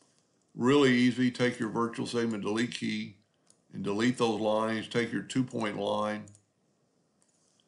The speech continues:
and go from that node down to that node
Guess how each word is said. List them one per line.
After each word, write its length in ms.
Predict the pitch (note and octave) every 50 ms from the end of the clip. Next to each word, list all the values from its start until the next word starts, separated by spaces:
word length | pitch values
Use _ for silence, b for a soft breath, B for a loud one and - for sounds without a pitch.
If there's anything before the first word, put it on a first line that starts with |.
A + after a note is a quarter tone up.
| _ _ _ _
and 180 | - G#2+ G#2+ G2
go 160 | - A#2 A#2+
from 300 | A#2 - - A2 A2 G#2+
that 280 | A2+ A2+ A2+ A#2 - -
node 460 | A2+ A2+ A2+ A2 A2 A2 G#2+ G#2 - - _ _ _ _ _ - - - G2+
down 340 | F#2+ G#2+ G#2+ A2 A2 A2 G#2+
to 100 | G#2 G2+
that 300 | G2+ G#2 G#2+ A2 A2 -
node 420 | G2+ G2+ F#2+ F#2+ F#2 F#2+ G2 -